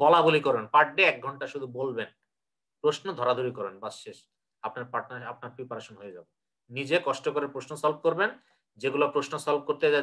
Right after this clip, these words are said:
ঝামেলা হবে পার্টনারের সাথে আলোচনা করবেন, Google-এ search দিবেন, লেনজে দেখবেন,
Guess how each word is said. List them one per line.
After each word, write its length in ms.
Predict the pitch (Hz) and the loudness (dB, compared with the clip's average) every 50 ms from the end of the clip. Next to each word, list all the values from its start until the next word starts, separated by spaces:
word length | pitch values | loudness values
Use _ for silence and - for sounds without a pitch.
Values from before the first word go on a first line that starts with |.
| - - | 0 -4
ঝামেলা 300 | - 123 143 156 156 151 143 | -6 -2 0 2 4 4 4
হবে 120 | 151 156 147 147 | 2 0 0 0
পার্টনারের 340 | 139 127 - 156 156 151 - | -2 0 -2 -4 -6 -4 -6
সাথে 140 | 156 151 156 151 | -4 0 2 2
আলোচনা 280 | 151 143 147 156 156 151 147 | 2 0 -2 -4 -6 -6 -4
করবেন, 260 | 156 151 156 165 165 165 139 120 | -6 -6 -4 -4 -4 -4 -4 -4
Google-এ 360 | 135 135 143 151 151 156 156 156 - - _ _ _ - | -2 2 2 4 4 4 2 2 0 -10 _ _ _ -4
search 220 | - 147 143 143 127 123 131 | 0 2 2 2 0 -2 -2
দিবেন, 240 | 139 139 147 151 151 160 - _ _ _ _ _ - 117 | 0 0 0 0 0 -4 -10 _ _ _ _ _ -4 0
লেনজে 360 | 127 151 156 160 160 165 170 143 147 | 2 2 2 2 4 4 6 8 6
দেখবেন, 360 | 160 143 139 139 151 196 233 | 4 4 2 0 0 0 0